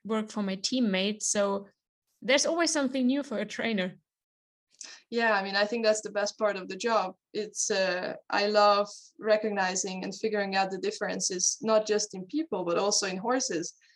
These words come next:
Speaker 2: I think that's one of the, the biggest fun in our job to, just like you said, some things work for you, but they might not work for others. And it's just great to have a big toolbox and figuring out, okay,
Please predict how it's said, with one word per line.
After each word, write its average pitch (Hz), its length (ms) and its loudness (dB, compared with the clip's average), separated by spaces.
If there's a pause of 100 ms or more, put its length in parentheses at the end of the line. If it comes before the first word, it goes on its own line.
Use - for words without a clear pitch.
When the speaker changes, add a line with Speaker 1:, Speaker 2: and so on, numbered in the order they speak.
(220)
Speaker 2:
I 220 60 -2
think 220 160 0
that's 214 200 2
one 214 140 0
of 208 220 -4
the, 202 100 -12
the 220 80 0
biggest 220 420 0
fun 214 320 2 (140)
in 202 160 0
our 196 200 0
job 202 440 2 (240)
to, 196 400 -4
just 214 260 0
like 190 200 0
you 208 60 -6
said, 214 240 2
some 214 240 0
things 208 300 -4
work 208 200 -4
for 202 140 -8
you, 240 300 0
but 214 140 0
they 202 140 -2
might 196 340 0
not 190 180 -4
work 196 180 -4
for 202 160 -6
others. 247 480 2
And 220 120 2
it's 214 160 0
just 202 200 -4
great 226 320 2
to 233 80 -4
have 220 220 0
a 208 60 -10
big 220 240 -4
toolbox 226 720 0
and 233 160 -2
figuring 233 460 0
out, 220 280 4
okay, 254 380 -2